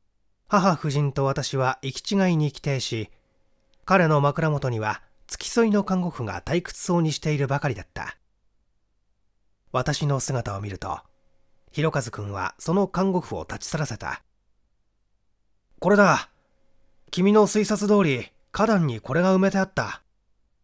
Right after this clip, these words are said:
私はそう言って、例のサックをベッドの上に置いた。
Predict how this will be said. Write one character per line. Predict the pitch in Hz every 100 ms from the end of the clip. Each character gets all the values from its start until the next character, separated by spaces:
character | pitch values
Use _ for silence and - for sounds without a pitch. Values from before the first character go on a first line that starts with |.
| _ _ _ _ _ _ _ _ _
私 | 131 131 139 143
は | 135
そ | - 151
う |
言 | 143
っ |
て、 | - - 131 - _ _ _
例 | 170 208 180
の | 151
サ | 160
ッ |
ク | - - 95
を | 87
ベ | 117
ッ | -
ド | 127
の | 110
上 | 117 113
に | 90
置 | 90
い |
た。 | - 82